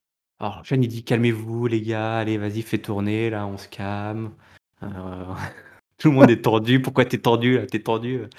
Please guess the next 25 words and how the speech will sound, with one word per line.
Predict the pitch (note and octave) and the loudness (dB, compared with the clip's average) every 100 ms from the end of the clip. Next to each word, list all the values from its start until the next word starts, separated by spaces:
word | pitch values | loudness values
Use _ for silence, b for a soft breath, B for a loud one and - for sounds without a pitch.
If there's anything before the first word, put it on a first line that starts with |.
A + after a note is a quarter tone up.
| b | b
t'es | - | -4
tendu, | C#3 F3 E3 | 2 4 6
Natacha, | A#2 A2 A2 A#2 - | 4 2 0 -2 -2
t'es | A#2+ | -4
tendu. | C3 B2+ D#3 - - - _ _ _ | -2 -2 -4 -6 -20 -20 _ _ _
Ça | B2+ | -6
va | G#2+ | -4
pas | G2 C3+ | -2 -4
du | A2+ | -6
tout. | G#2 A2+ A#2+ C#3 - _ - | -8 -6 -6 -6 -12 _ -8
Euh, | A2+ | -6
Braun | A2+ B2+ | -2 -2
Strowman, | - C3 A#2+ B2 | -2 -2 2 2
t'es | A2+ A2 | 2 -2
con, | G#2 G2+ A#2+ - | 0 -2 -2 -6
t'es | A2 | -6
con, | - G#2+ A2+ | -4 -2 0
euh, | A#2 G2 | -2 -4
t'as, | G#2 G#2 | -2 -4
t'as | G#2 | -2
rien | G#2 C3 | -2 0
entre | C3 B2+ | 2 4
les | A#2+ | 6
deux | A#2 A2+ | 6 4
oreilles. | A2 G#2 A2+ C3 | 4 2 2 0